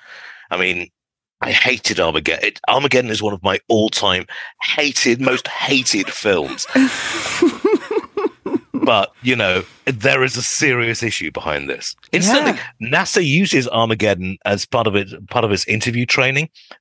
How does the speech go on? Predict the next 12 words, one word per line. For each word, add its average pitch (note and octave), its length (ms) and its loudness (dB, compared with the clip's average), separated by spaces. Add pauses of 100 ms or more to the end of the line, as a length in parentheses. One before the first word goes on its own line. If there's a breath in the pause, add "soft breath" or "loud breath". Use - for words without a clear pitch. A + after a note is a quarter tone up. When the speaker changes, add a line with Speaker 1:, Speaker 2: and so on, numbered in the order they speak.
Speaker 1:
and G#2 240 0
they G2+ 240 2
ask A2+ 300 0
people A#2 220 0
to G#2+ 80 -4
look A2+ 220 2
for G#2+ 140 -2
scientific G#2 520 0
inaccuracies F#2+ 680 -2
in E2+ 80 -12
the F2 60 -4
film. G2 380 -2